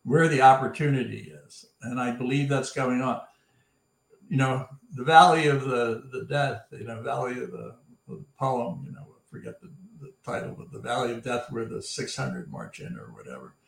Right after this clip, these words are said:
you know, or during World War One, you just charge. I think this is a very sophisticated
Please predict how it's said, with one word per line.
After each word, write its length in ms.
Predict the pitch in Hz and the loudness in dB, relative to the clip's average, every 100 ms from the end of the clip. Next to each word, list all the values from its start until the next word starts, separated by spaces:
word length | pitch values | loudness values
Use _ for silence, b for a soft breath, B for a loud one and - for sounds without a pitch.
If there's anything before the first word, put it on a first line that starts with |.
| b b b b b _ _ _ | b b b b b _ _ _
you 100 | 170 | -2
know, 140 | 139 127 | -2 -2
or 340 | 131 131 139 | 2 2 4
during 340 | 147 151 143 | 6 8 8
World 240 | 147 139 135 | 8 8 6
War 220 | 139 135 | 4 6
One, 200 | 139 131 | 4 4
you 80 | 120 | 0
just 300 | 131 123 - | 0 -2 -2
charge. 380 | 151 131 113 - | 0 2 2 -2
I 120 | 151 196 | 0 2
think 260 | 240 185 | 2 2
this 180 | 175 147 | 0 -2
is 120 | 135 | -2
a 100 | 139 | -2
very 320 | 131 143 156 | 2 2 2
sophisticated 920 | 139 113 - 143 - 147 117 113 - | -2 -8 -4 -4 -2 -6 -4 -6 -6